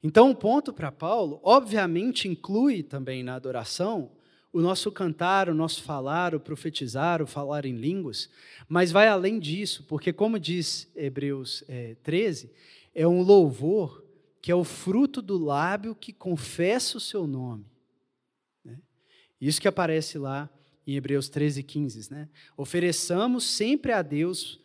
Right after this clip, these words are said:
por meio de Jesus Cristo, sacrifícios de louvor, que são o fruto do lábio, dos lábios que confessam o seu nome."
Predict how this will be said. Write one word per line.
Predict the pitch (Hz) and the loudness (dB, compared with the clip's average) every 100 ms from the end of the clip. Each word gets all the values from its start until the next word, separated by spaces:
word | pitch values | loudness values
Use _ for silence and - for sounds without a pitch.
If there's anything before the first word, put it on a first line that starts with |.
| _ _ - | _ _ -6
por | 143 | -4
meio | 135 160 220 185 | 2 4 4 2
de | - | -6
Jesus | 156 139 - | -8 -8 -12
Cristo, | - 135 147 | -12 -10 -8
sacrifícios | - 180 175 196 - - 285 294 240 | -4 -4 -2 -2 -2 2 4 4 -2
de | 214 | -2
louvor, | 220 208 151 139 143 - - - - | 4 6 6 0 -4 -6 -20 -20 -10
que | 147 | -6
são | - 180 | 0 0
o | 165 | 0
fruto | - - 190 269 - | -4 0 2 2 -2
do | 196 196 | -8 -6
lábio, | 151 127 151 170 180 175 _ _ - | -4 -4 -4 -6 -10 -20 _ _ -16
dos | 131 127 131 | -10 -10 -8
lábios | 135 156 160 - | -4 -4 -4 -14
que | - | -16
confessam | - 143 - 131 151 147 151 156 _ _ _ - | -12 -12 -10 -8 -8 -8 -12 -16 _ _ _ -8
o | 135 | -4
seu | - 170 | 0 2
nome." | 139 135 135 | 2 -2 -4